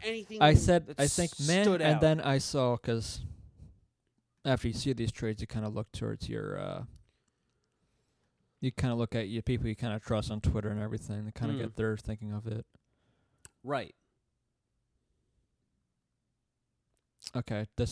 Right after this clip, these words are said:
Speaker 2: sorry, not to change the subject
Speaker 1: No,
Speaker 2: too
Speaker 1: you're
Speaker 2: much,
Speaker 1: good.
Speaker 2: but this is just from Bob McKenzie a minute ago.
Speaker 1: Okay.
Speaker 2: And this is regarding Tyson Barrie.
Speaker 1: Ooh.
Speaker 2: So it's, uh, thirty minutes to the trade deadline, so things can change quickly on this day.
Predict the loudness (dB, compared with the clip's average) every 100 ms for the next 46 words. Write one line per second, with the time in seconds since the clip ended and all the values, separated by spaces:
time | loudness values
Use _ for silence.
0 | -4 0 0 2 -2 -2 0 -2 -2 -4
1 | -4 0 4 4 4 2 0 -2 -4 -4
2 | -6 -6 -6 -6 -6 -4 -4 -4 -6 -6
3 | -6 -6 -6 -4 -2 -2 -2 -8 _ -4
4 | 0 0 0 -4 -6 -4 0 0 2 -2
5 | -2 -6 -6 -6 -8 -12 _ _ _ -2
6 | 0 -2 -4 -14 _ _ _ -14 -2 2
7 | 4 2 2 0 -2 -6 -10 -16 _ 0
8 | 0 2 2 4 2 0 -2 0 0 2
9 | 0 0 -2 -2 -4 -4 -6 -2 -2 0
10 | -2 -2 -2 -4 -4 -4 0 0 0 0
11 | 0 0 -2 -2 -4 -4 -6 -4 -4 -4